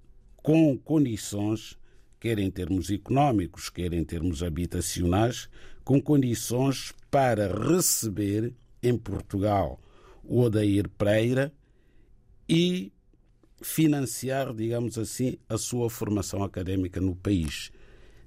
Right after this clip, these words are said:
Não é fácil obter visto de estudo dos países africanos de língua portuguesa para Portugal, infelizmente, porque são muitos estudantes. Sabemos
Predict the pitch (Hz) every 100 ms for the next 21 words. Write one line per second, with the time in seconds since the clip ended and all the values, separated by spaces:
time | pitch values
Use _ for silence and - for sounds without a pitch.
0 | - 143 151 147 165 - 143 139 - 123
1 | 120 - 117 90 - 117 104 92 113 -
2 | 92 - - 113 92 85 95 - - -
3 | - - - 101 113 117 - 110 117 101
4 | 95 90 90 87 101 98 104 - - -
5 | - - - - - 101 113 117 110 110
6 | - - 90 90 95 87 95 101 - -
7 | 113 101 - 98 - 101 85 - - 117
8 | - 127 120 - 98 82 - - 82 -
9 | - 113 95 71 - 98 117 135 165 170
10 | - - 104 - 90 92 92 101 - -
11 | _ _ - - 127 120 139 113 90 -